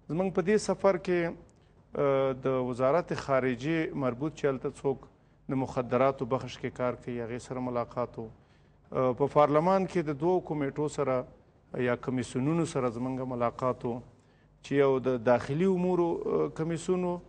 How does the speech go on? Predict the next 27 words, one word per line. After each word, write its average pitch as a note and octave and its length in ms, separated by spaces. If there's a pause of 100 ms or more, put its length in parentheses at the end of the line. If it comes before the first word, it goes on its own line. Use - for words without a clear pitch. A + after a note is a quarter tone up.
(400)
او C#3 120
یو D#3 360
عدلي C#3 440
او D#3+ 100 (100)
قضایي B2+ 360
بخش D3+ 320
کې D3 160
چې - 60
هلته B2 220
کار C3+ 240
کوي، C#3 260
هغې A#2+ 180
سره C3 220
زموږ A#2+ 420 (500)
ملاقات C3 580
وو. A#2+ 220
وزارت F3+ 440
داخله D#3 420
د D3+ 80
معین C#3+ 340
سره D#3 200
ملاقات B2+ 580
وو. B2 120 (640)
هلته، G3 320
اه، E3+ 540
چې C3+ 320 (120)
څوک F3+ 300